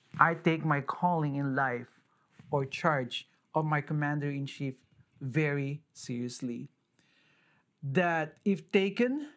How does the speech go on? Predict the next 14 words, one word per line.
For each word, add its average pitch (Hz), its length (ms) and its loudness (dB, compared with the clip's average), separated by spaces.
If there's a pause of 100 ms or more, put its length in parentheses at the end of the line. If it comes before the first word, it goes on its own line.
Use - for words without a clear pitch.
(280)
uh, 147 420 0 (800)
of 151 160 2
my 156 160 2
holy 202 380 2
calling 165 640 -2 (180)
lightly, 156 800 0 (340)
there 196 260 2 (120)
could 160 220 2
be 170 100 2
a 147 60 0
potential 165 640 0
and 151 180 0
grave 156 300 0
consequences. 143 960 -2